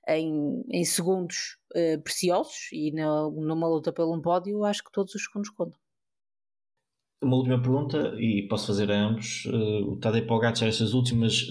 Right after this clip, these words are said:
Speaker 2: duas vitórias, entre aspas, sobre o Jonas, eh,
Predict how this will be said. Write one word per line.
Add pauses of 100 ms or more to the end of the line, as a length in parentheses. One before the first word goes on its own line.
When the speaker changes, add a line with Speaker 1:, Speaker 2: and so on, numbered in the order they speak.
Speaker 2:
duas
vitórias,
entre
aspas,
sobre
o
Jonas, (560)
eh,